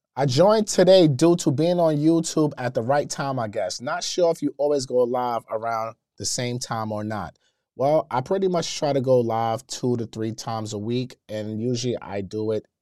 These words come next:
in that five to seven P M range. Uh, so I would say subscribe, hit the bell for notifications.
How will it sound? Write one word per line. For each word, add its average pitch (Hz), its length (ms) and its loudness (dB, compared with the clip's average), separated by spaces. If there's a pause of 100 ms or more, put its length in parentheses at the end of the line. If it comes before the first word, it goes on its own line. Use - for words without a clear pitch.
in 101 160 -10
that 95 240 -10 (360)
five 110 560 0
to 98 240 -6
seven 104 480 -4
P 104 220 -12
M 113 200 -8
range. 123 320 -8 (480)
Uh, 202 260 -2
so 123 200 -6
I 110 100 -2
would 117 140 -4
say 113 260 -4
subscribe, 123 640 -4
hit 127 220 -8
the 117 80 -4
bell 117 240 -4
for - 100 -12
notifications. 117 1160 -8